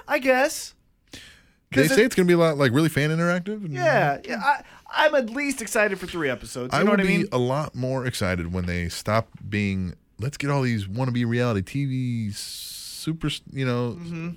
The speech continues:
Speaker 2: and get actual indie wrestlers that maybe
Speaker 1: The
Speaker 2: are
Speaker 1: indie
Speaker 2: young and
Speaker 1: wrestler
Speaker 2: up and cuppers that, you know, maybe
Speaker 1: Yeah.
Speaker 2: not established names.
Speaker 1: One of my favorite seasons of The Ultimate Fighter, M M A related. It's the equivalent to Tough Enough, if you don't know
Speaker 2: Yes,
Speaker 1: what that
Speaker 2: right.
Speaker 1: is. One of my favorite seasons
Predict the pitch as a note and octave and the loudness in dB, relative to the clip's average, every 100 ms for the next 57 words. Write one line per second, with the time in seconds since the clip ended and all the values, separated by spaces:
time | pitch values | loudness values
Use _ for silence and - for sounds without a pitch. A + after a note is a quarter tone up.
0 | - C3 A2+ A2+ A#2 A2+ A2 A2 G#2 - | -6 -2 0 0 0 0 -2 -2 -2 -4
1 | _ A2 G2+ G2+ F#2+ G2 - F#2 E2+ F#2+ | _ 0 2 2 2 0 -2 -4 -4 -4
2 | G2 F#2+ F#2 F2+ F2 F2 - F#3 - C3+ | -2 -2 -2 -4 -4 -6 -4 -4 2 4
3 | B2+ B2+ A#2 A2 G2 F#2+ F#2+ F#2+ F#2 F#2 | 6 6 6 2 0 2 2 2 2 0
4 | F2+ F#2 F2 A2 F#2+ F#2 - - - - | -2 -4 -4 -4 -2 -2 -6 -20 -20 -20
5 | - - D#3 D#3 D3 C#3 A#2+ - C#3 B2+ | -20 -2 2 6 6 4 2 2 4 2
6 | A#2+ B2 C#3+ D#3 - - _ - - - | 2 2 0 -2 -8 -12 _ -20 -20 -20
7 | _ - B3 D4+ A3+ G3 G#3+ G#3+ F#3+ G3 | _ 0 0 2 2 2 2 0 -4 -6
8 | E3 D3+ C#3 C3+ B2 B2 A2+ - A2+ F2+ | -6 -6 -4 -2 -4 -6 -14 -12 -12 -12
9 | D2 - E3 C#3+ B2+ G#2 G2 F#2+ F#2+ G2+ | -14 -6 -4 -2 -4 -4 -8 -10 -12 -12
10 | - C#3 - C3 G#2+ A2+ C#3+ A#2 A2+ G#2+ | -10 -10 -4 -4 -4 -4 -4 -4 -6 -10
11 | A2 B2+ G#2 G2+ G2 G#2+ G2+ G2 E2+ A2+ | -8 -8 -8 -10 -10 -10 -4 -2 -2 -4
12 | G#2+ F#2 E2+ - - - - - B3+ D4+ | -6 -4 -4 -8 -16 -20 -12 0 2 2
13 | G#3+ A3+ G#3 - - F#3 C3 A#2 | 4 4 2 -2 -4 -4 -4 -8